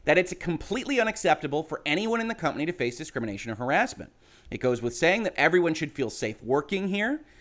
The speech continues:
It goes with saying it takes courage to come forward, and all claims brought to the company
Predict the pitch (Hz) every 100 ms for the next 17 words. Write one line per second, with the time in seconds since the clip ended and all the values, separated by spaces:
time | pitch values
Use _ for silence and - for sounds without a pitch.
0 | - - - 156 147 147 165 165 160 156
1 | 160 - - 190 220 175 - 147 123 117
2 | 127 185 185 143 135 190 196 190 160 -
3 | 131 185 254 160 - 107 113 156